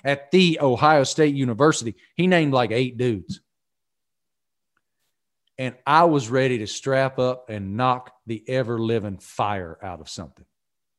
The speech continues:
And I looked at Devin Smith and I said, "Young man, that is what I needed. Thank you." And I told that report, I saved that report.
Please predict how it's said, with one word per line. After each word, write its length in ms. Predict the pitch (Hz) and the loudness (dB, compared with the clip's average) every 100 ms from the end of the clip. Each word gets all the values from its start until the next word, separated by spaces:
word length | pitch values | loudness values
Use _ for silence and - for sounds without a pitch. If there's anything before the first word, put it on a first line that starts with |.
| _ _ _ _ | _ _ _ _
And 100 | 92 | -8
I 80 | 113 | -4
looked 280 | 127 113 104 | -2 -4 -8
at 100 | 90 | -6
Devin 280 | 113 98 | -6 -6
Smith 340 | 92 113 107 95 | -10 -8 -8 -8
and 100 | 98 | -10
I 80 | 92 | -12
said, 300 | - 95 92 | -12 -12 -8
"Young 260 | 107 107 | -8 -4
man, 300 | 110 120 120 - _ _ _ _ _ _ _ - 85 | -4 -4 -6 -12 _ _ _ _ _ _ _ -18 0
that 380 | 120 101 - - _ _ _ _ _ | 0 0 -8 -20 _ _ _ _ _
is 180 | 95 90 | -12 -10
what 180 | 92 92 | -10 -10
I 80 | 85 | -10
needed. 520 | 90 80 78 76 _ _ _ _ _ _ _ _ _ _ _ _ | -12 -16 -18 -20 _ _ _ _ _ _ _ _ _ _ _ _
Thank 320 | 117 98 - | -8 -8 -12
you." 160 | 69 62 _ _ _ _ _ _ - | -20 -20 _ _ _ _ _ _ -12
And 140 | 107 | -8
I 80 | 87 | -8
told 380 | - 110 123 123 | -8 -4 -2 0
that 160 | 143 | -2
report, 340 | 156 - 101 - | -2 -2 -4 -2
I 60 | |
saved 380 | 104 - 165 123 | -8 -4 -2 -2
that 100 | 110 | -4
report. 380 | 101 - 107 - | -8 -6 -8 -8